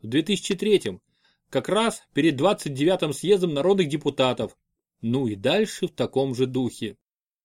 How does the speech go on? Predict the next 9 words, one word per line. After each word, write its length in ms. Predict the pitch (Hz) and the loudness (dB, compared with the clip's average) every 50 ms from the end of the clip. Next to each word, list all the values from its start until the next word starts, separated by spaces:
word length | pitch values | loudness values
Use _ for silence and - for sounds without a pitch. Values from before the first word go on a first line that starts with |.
| _ _ | _ _
Правда, 680 | - - 113 143 170 196 202 190 185 202 196 185 180 - _ _ _ | -6 -2 0 2 2 2 2 0 0 -2 -2 -2 -6 -10 _ _ _
была 460 | 107 98 104 123 131 135 160 175 233 | -10 -4 -2 0 2 2 2 0 0
одна 420 | 269 - 160 147 127 120 147 180 180 | -2 -2 -4 -4 -2 -2 -2 -4 -4
странность. 800 | - - - 185 190 196 190 147 127 110 101 95 - - _ _ _ _ _ _ _ _ _ | -4 -6 -4 -2 -2 -2 -2 0 -2 -2 -4 -6 -10 -14 _ _ _ _ _ _ _ _ _
Все 360 | - - - - 202 208 208 - | -16 -14 -4 -2 -2 -2 -2 -2
исторические 800 | - 156 - - 180 175 185 190 175 - 156 139 - - 170 165 | -6 -8 -2 0 2 2 2 0 -2 -6 -10 -12 -6 -2 0 0
познания 540 | 135 - 151 139 139 170 190 180 170 147 135 | 2 2 0 0 2 0 -2 0 0 0 -2
наших 440 | 139 156 - 160 - - 143 - - | -2 -2 -4 -4 -4 -4 -6 -4 -4
информаторов – 800 | 147 131 - 147 139 147 160 175 196 196 - - 123 104 - | -6 -6 -4 -4 -4 -2 0 0 -2 -2 0 -2 -2 -2 -2